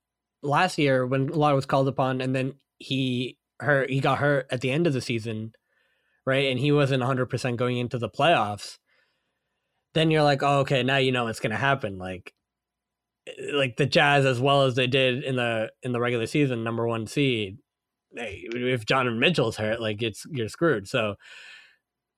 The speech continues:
they never really found some sort of way, some, some player that could coexist with Mitchell, that, you know, could take some of the scoring load off of him, that could play with him, be, you know,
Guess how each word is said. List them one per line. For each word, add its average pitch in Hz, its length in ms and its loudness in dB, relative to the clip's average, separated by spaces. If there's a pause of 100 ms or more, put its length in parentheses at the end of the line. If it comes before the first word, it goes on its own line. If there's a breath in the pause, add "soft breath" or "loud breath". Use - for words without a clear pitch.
(1300)
they 156 240 0
never 160 280 4
really 160 340 4
found 143 800 0
some 131 240 -2
sort 135 280 2
of 123 240 -2
way, 131 720 -2
some, 151 320 -2
some 170 280 0
player 151 460 2
that 143 320 -2
could - 160 -10
coexist 139 560 2
with 147 160 -4
Mitchell, 143 460 2
that, 117 400 -2 (1120)
you 143 100 0
know, 110 100 -4
could - 200 -8
take 135 280 0
some 143 200 2
of 147 60 4
the 143 80 2
scoring 147 400 2
load 151 200 4
off 147 220 2
of 143 120 0
him, 151 240 2
that 110 140 -2
could 101 160 -10
play 139 260 2
with 147 200 4
him, 143 240 4
be, 127 480 -2
you 135 100 -4
know, 104 240 -10